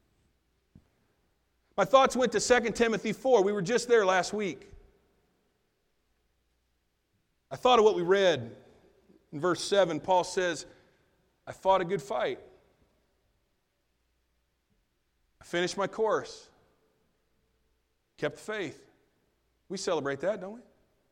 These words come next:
Man, to be like Paul, want to be like Paul, fought a good fight, finished my course, kept the faith. Rylan, my dear friend,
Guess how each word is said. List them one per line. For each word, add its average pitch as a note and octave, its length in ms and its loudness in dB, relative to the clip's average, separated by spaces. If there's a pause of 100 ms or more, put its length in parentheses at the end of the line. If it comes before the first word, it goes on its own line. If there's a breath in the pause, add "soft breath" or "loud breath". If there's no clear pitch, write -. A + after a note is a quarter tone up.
(800)
Man, D3 220 -4
to G2+ 80 -12
be C3+ 160 -8
like D3 200 -4
Paul, A2+ 140 -8
want A2 140 -12
to - 20 -14
be C#3 60 -8
like C#3 180 -6
Paul, G#2+ 140 -10
fought B2+ 180 -8
a B2+ 60 -8
good B2+ 100 -10
fight, C#3 300 -8 (840)
finished C#3 220 -12
my C3 100 -12
course, B2 300 -12
kept - 220 -12
the - 40 -20
faith. G#2 320 -14 (1300)
Rylan, A3 300 2
my D3+ 120 0
dear C3+ 180 -2
friend, F#2+ 320 -12